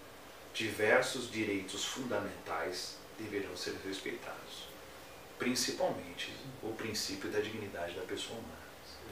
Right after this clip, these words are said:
Porque existe uma grande chance dessa pessoa não ser a autora da prática desse crime.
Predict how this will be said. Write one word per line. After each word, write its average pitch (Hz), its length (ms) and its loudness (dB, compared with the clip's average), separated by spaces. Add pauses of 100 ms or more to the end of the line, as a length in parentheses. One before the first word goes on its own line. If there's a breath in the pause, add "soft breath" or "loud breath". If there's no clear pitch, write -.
(300)
Porque 113 280 2 (240)
existe 117 480 2
uma 104 100 0
grande 104 300 2
chance - 420 2 (600)
dessa 104 240 6
pessoa 90 500 2 (500)
não 123 240 4
ser 92 360 4
a - 20 0
autora 92 540 4 (100)
da - 60 0
prática 90 480 -2
desse 90 240 -4
crime. - 180 -4